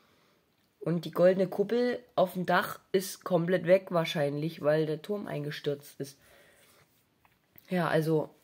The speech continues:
Leute, wie gesagt, passt auf, guckt genau, äh, und meldet auch sowas der Polizei, wenn irgendwas bei euch brennt oder so. Immer melden gleich, haben sie hier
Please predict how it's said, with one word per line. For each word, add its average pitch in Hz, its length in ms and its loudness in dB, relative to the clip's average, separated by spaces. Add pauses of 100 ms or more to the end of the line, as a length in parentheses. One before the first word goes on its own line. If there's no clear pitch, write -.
(420)
Leute, 175 300 0
wie 170 80 -4
gesagt, 190 320 0
passt 190 260 -4
auf, 190 360 2 (260)
guckt 185 260 -2
genau, 180 520 0 (1120)
äh, 170 400 -2
und 160 260 -2
meldet 165 340 -2
auch 156 140 4
sowas 160 360 -2
der 156 100 0
Polizei, 160 540 -2
wenn 156 120 2
irgendwas 156 380 0
bei 151 120 2
euch 160 220 0
brennt 170 320 0
oder 180 220 2
so. 170 260 0 (400)
Immer 180 240 6
melden 160 400 6
gleich, 170 460 -2
haben 165 180 -4
sie 160 80 -6
hier 170 320 -2